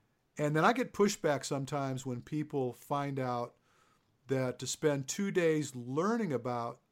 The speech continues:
their body, learning about what they can do to correct some of the maladies that they're facing, learning how to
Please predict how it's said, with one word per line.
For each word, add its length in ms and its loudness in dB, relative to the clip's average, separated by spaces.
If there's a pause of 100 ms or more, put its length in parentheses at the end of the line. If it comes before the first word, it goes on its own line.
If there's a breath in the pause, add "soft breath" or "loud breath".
their 180 -4
body, 500 -6 (680)
learning 340 4
about 220 4
what 180 4
they 100 4
can 160 -2
do 280 2
to 160 -8
correct 400 -2
some 200 -4
of 80 -4
the 40 -4
maladies 580 -2
that 180 -8
they're 100 -6
facing, 560 -10 (640)
learning 420 2
how 720 0
to 420 -2